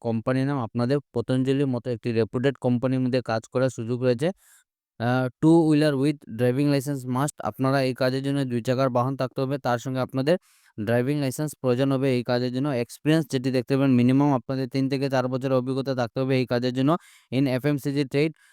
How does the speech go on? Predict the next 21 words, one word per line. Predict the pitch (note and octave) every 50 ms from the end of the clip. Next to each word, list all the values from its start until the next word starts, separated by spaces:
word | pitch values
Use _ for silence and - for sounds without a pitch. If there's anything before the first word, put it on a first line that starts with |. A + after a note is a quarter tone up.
| _ _ -
বিস্কুট | A2 G#2+ A#2 B2 - - - D3 C#3+
ডিভিশন, | C#3 C3+ C#3 C3+ - D#3+ D#3+ D#3
আপনারা | - F2+ A2+ - - C3+ C#3 D3 D3 C#3
এফএমসিজি | C3 - D3 D3 D3 C3+ D3+ D3 D3+ D3
ট্রেডে | C3 C#3+ C#3 C3+ C#3 C#3+
যাদের | C3+ C3 B2+ A#2+ C3+ C3+
অভিজ্ঞতা | C3 B2+ A#2+ B2+ C3+ B2+ C#3 B2+ C#3+ C3+
রয়েছে, | C3 B2+ B2 A#2+ C3+
আপনারা | C3 A#2 - - C3 C3 C3+
এই | C3 C3 B2+
কাজের | - B2+ B2 B2 B2+ B2+
জন্য | B2+ C3 C3
অ্যাপ্লাই | B2+ A#2 - B2+ B2+ B2+
করতে | A#2 B2 B2 - C3+
পারবেন। | C3 B2+ B2 B2+ D3+ F#3 G3 _ _ _ _ _ _ _ _ _ _ _ _ _ _ _ _ -
ডিভিশন | A2 A#2+ B2 B2+ C#3 C#3+ D3+ E3 D#3
যেটি | D3+ D3 C#3+ D3
থাকবে | D3 C#3 C3+ C3+
আপনাদের | C3+ B2+ - C#3 C#3 C#3 C3
বিস্কুট | B2 A#2+ A2+ - - - C#3 C3+
ডিভিশন। | C3 B2+ B2 B2+ A#2+ D3+ D#3+